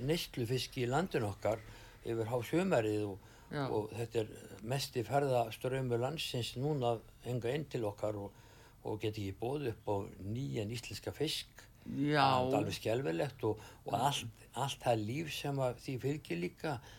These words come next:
Speaker 1: um, um allt landið, að bátar eru komið í land með spriklandi fisk.
Speaker 2: Já.
Speaker 1: Þetta er svo mikil, hérna, þetta er svo, þetta er svo, þetta er svo góð sýn fyrir landið okkar.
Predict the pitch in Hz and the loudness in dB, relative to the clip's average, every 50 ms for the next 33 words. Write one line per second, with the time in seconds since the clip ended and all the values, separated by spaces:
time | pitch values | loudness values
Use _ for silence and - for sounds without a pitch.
0 | - - - - - - - 113 107 104 - - - 117 110 113 127 143 143 - | -20 -20 -20 -20 -18 -12 -8 -8 -6 -4 -2 -2 -2 0 0 0 0 0 0 -2
1 | - 117 117 131 151 165 - - 175 170 147 117 101 - - 113 131 143 - - | 0 0 2 2 2 0 -2 -4 -4 -4 -2 -4 -2 0 0 0 0 0 -2 -4
2 | 139 131 123 - - 117 110 107 95 95 107 135 156 131 113 107 - - - 127 | -2 -2 -2 -4 -4 -4 -2 -2 0 0 -2 -2 -4 -4 -6 -6 -6 -4 -4 -4
3 | 147 143 - 135 120 110 101 110 104 123 139 - - - - - - - 131 143 | -4 -2 -2 -4 -2 -2 -2 -4 -4 -4 -4 -6 -6 -8 -10 -10 -6 -2 0 2
4 | 131 117 107 104 127 113 92 90 - 117 110 110 117 113 101 - 107 104 104 104 | 2 2 2 2 2 2 0 0 0 0 0 0 0 0 0 0 0 0 0 0
5 | 104 104 - 107 104 104 98 - - - - - - - - - - - 110 107 | 0 -2 -2 -2 0 0 0 -2 -6 -16 -18 -18 -20 -20 -20 -10 -4 -2 0 0
6 | 107 107 101 110 104 104 107 117 107 107 110 104 110 107 98 98 - - 107 110 | 0 0 0 0 -2 -2 -2 -2 -4 -4 -4 -2 0 0 0 -2 -2 -4 -4 -4
7 | 107 - 107 92 110 107 101 - 113 110 110 107 - - 123 135 160 175 165 - | -4 -4 -4 -2 -2 -2 -2 0 2 2 2 0 -2 -2 -2 -2 -2 -2 -2 0
8 | - 127 113 113 113 127 151 151 - 175 180 170 - - - 104 - | 2 2 4 4 2 2 0 0 -2 -2 -2 -2 -4 -8 -10 -10 -10